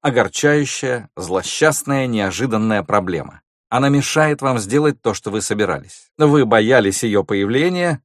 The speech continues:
и втайне надеялись, что этого не случится. Но, может, не всё так плохо?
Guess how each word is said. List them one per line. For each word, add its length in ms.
и 100
втайне 500
надеялись, 580
что 220
этого 280
не 100
случится. 680
Но, 260
может, 380
не 100
всё 240
так 220
плохо? 400